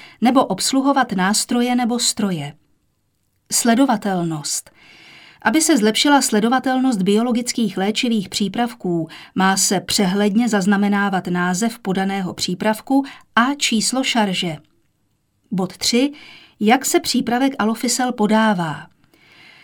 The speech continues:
Pravděpodobně jste měl, měla první konzultaci s chirurgem dva až tři týdny před podáním přípravku Alofisel. Následující informace se vztahují ke dni,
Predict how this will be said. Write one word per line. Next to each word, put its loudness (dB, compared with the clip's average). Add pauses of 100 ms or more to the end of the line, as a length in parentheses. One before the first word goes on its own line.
(340)
Pravděpodobně 6
jste 0
měl, 6
měla 6
první 6
konzultaci 0
s -4
chirurgem 2
dva 2
až 0
tři 0
týdny 2
před -6
podáním 2
přípravku -4
Alofisel. -2 (480)
Následující 0
informace -2
se -4
vztahují -2
ke -4
dni, 2